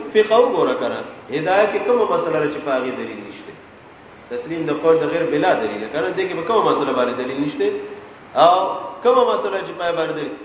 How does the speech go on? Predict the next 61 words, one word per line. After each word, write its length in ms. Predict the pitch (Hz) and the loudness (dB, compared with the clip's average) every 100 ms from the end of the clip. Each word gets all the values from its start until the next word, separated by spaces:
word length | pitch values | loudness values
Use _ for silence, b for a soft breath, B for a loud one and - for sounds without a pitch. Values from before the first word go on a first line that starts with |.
| - | -8
او 80 | 151 | -6
که 80 | 170 | -6
ته 120 | - | -2
وایې 180 | 208 202 180 | 2 2 0
هدایت 280 | 175 190 190 | -2 -2 -4
کې 80 | 160 170 | -6 -2
دا 120 | 180 165 | -2 -2
دي، 80 | |
دا 180 | 151 170 165 | -4 -2 -2
دي، 120 | 151 151 | -2 -2
دا 80 | 143 | -2
دي، 180 | 131 - - - | -4 -8 -12 -14
نو 60 | 123 | -10
ته 140 | 185 190 | -8 -4
ځان 160 | 196 196 | -2 -2
ته 60 | 170 185 | -2 0
اهل 160 | 175 160 143 | 0 -2 -2
حدیث 260 | 139 135 - | -4 -6 -8
وایې، 180 | 139 139 | -8 -6
زه 60 | 180 165 | 0 0
حدیث 220 | 160 165 156 | 0 -4 -6
تابعداري 440 | 143 135 131 127 | -4 -4 -4 -4
کوم، 160 | 123 127 | -4 -6
نو 60 | 143 151 | -2 -2
حدیثو 280 | - 214 214 | -2 -6 -8
کې 60 | 202 | -4
به 80 | 190 | -4
راته 180 | 180 175 | -4 -6
څه 60 | 175 | -2
ورخیم؟ 420 | 165 160 156 147 - - - - - | 0 0 -2 -6 -8 -14 -18 -20 -10
که 60 | - | -6
ته 100 | - | 2
وایې 140 | 180 185 | 4 4
چې 60 | 180 | 4
هغه 180 | 160 - 165 | 4 4 4
موضوعي 380 | 151 156 151 117 | 4 4 4 4
دي، 120 | 110 117 | 0 -2
ځوان 180 | 131 135 | 0 2
دا 100 | 202 240 | 2 2
موضوعي 420 | 139 123 113 107 | 2 -2 -2 -6
دي، 80 | 104 | -2
چا 100 | 147 | 0
پکې 200 | 143 127 127 | 0 -2 -2
ځان 140 | 127 120 | -2 -2
ورته 260 | 110 104 101 | -4 -4 -6
نه 80 | 98 | -8
کړي؟ 140 | - - - - - | -8 -12 -16 -16 0
هغې 300 | 143 202 240 | 2 4 2
کې 80 | 208 202 | 2 2
چا 80 | 185 | 2
ورته 220 | 185 185 | 2 0
نه 140 | 180 175 | -2 -2
کړي، 140 | 208 190 | -2 -2
په 60 | 185 | -2
دې 80 | 196 | -2
کې 80 | 196 | -2
نه 60 | 262 | 0
دي 80 | 247 | 0
ورته 220 | 202 202 | 2 0
نه 120 | 196 | -2
کړي. 140 | 185 | -4